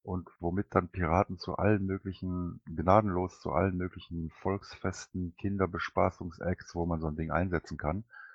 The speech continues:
hinfährt. Sprich, im Vorfeld gucken, wo ist welche Veranstaltung, wir bieten an, wir bestellen euch eine Hüpfburg dahin. Ähm, weil so käme man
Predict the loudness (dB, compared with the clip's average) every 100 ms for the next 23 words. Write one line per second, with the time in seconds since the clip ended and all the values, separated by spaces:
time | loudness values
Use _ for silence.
0 | _ 4 4 4 0 0 -4 -2 -2 -2
1 | -10 -2 -2 0 -4 -4 -6 -4 -2 -2
2 | -2 -4 -2 -2 -2 0 0 0 0 0
3 | 0 -2 -2 -2 -2 -2 -2 -4 -6 -10
4 | -6 -6 0 0 0 -2 -2 -2 -4 -8
5 | -6 0 0 -2 -6 _ _ _ _ 0
6 | 2 2 -2 -6 _ _ 2 2 2 -4
7 | _ 8 8 8 4 0